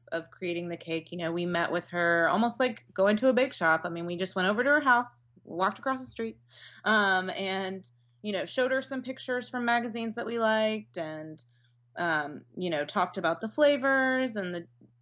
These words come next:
decorations and, you know, pretty much outlined all of what we were looking for, um, gave her, you know, a detailed timeline, just like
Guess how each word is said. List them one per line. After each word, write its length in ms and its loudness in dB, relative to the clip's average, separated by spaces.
decorations 1080 -2
and, 360 -8
you 140 -8
know, 240 -6
pretty 220 2
much 260 2
outlined 540 -2
all 340 0
of 180 -4
what 280 0
we 120 -2
were 160 -2
looking 380 -6
for, 560 0
um, 380 2
gave 280 0
her, 540 4
you 160 -2
know, 280 0
a 60 0
detailed 480 -2
timeline, 720 4
just 240 -6
like 360 -4